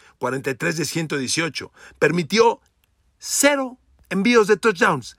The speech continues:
en ocho partidos. El otro corner, bueno, le digo, ya no va a estar Eli Apple, es Cam Taylor-Britt, que jugó trece partidos,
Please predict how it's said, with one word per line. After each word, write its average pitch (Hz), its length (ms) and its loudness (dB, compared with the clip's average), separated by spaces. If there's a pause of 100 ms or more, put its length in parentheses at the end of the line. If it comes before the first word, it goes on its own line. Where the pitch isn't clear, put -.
en 104 160 -10
ocho 113 220 -6
partidos. 160 560 -4 (600)
El 123 160 -2
otro 247 260 2
corner, 185 380 0
bueno, 180 180 -6
le 127 140 -4
digo, 151 180 -6
ya 135 120 -2
no 143 80 -4
va 151 80 -2
a - 20 -6
estar 156 200 -2
Eli 147 440 -2
Apple, 147 380 -4 (180)
es 151 180 -2
Cam 151 320 -2
Taylor-Britt, 165 720 0 (280)
que 143 100 0
jugó 156 320 2
trece 175 280 2
partidos, 208 540 2